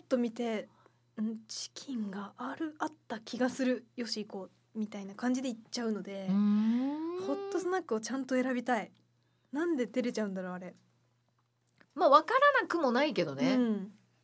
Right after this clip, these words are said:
Speaker 1: あと、実際レジに行くと、
Speaker 2: うん。
Speaker 1: レジで言わなきゃいけないじゃないですか。
Speaker 2: そうね。
Speaker 1: 欲しいって。
Speaker 2: うん。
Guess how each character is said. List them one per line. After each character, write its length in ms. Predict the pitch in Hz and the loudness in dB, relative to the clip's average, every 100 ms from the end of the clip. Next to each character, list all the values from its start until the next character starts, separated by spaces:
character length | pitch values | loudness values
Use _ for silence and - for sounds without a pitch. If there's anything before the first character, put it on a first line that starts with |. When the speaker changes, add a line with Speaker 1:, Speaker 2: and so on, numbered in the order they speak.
| _ _ | _ _
Speaker 1:
あ 100 | 233 | -10
と、 140 | 208 | -8
実 240 | 202 247 - | -6 -6 -2
際 140 | 349 | 0
レ 140 | 330 359 | 0 2
ジ 100 | 330 | 0
に 120 | 214 | 0
行 60 | |
く 80 | 196 | -4
と、 320 | - 202 175 - | -4 -4 -4 -6
Speaker 2:
う 60 | |
ん。 220 | 190 175 - - _ _ _ _ - | -4 -4 -6 -16 _ _ _ _ 0
Speaker 1:
レ 140 | 339 | 2
ジ 80 | 339 | 6
で 80 | 220 | 6
言 80 | |
わ 60 | 190 | 4
な 100 | 196 | -2
き 80 | 196 | -4
ゃ 20 | |
い 40 | |
け 100 | 170 | -6
な 80 | 180 | -6
い 60 | 165 | -8
じ 60 | |
ゃ 20 | 160 | -12
な 80 | |
い 20 | 175 | -16
で 60 | |
す 80 | - | -16
か。 80 | - | -8
Speaker 2:
そ 160 | - | -2
う 40 | 254 | 0
ね。 60 | |
Speaker 1:
欲 60 | 151 | 0
し 80 | 214 | -2
い 20 | |
っ 20 | 190 | -4
て。 260 | - - | -8 -10
Speaker 2:
う 60 | 202 | -6
ん。 180 | 196 | -4